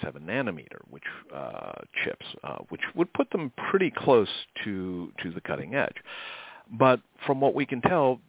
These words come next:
they may be able to make those, but not in the absolute quantities necessary to satisfy peacetime demand for all of the cell phones, et cetera, much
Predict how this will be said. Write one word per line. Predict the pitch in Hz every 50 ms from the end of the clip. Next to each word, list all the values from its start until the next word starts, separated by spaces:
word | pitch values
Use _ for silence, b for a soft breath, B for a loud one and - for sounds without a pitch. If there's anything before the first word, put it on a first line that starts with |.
| _ - 117
they | 123 117
may | 113 135 151 151
be | 131 127
able | 117 110
to | 101 92
make | 92 113 147 170 - -
those, | 117 101 95 90 82 - -
but | 95 - -
not | 92 110 113 120 127 - -
in | - 104 101 101 98 92 92 90 85 76 -
the | - 90 82 82 82 82 78 - - _ _ _ _ _ _ _ _ _ _ _ -
absolute | 107 120 123 120 - - 117 101 95 - - _ - - - - -
quantities | 107 110 120 139 139 - - - - 92 85 73 71
necessary | 90 92 95 - - 85 - - 67 - - - - - B B B B B B B B _
to | - 80 - -
satisfy | 98 87 92 92 90 - - - 76 73 65 - - - -
peacetime | 202 98 - - - 78 67 58
demand | - - 50 50 - - - - - - -
for | 67 - -
all | - 76 82 85 82 82
of | 78 65 67 53
the | 64 60 53 57 - -
cell | - 73 69 69 -
phones, | - 58 50 50 50 -
et | 50 - -
cetera, | - 62 50 50 50
much | - 69 -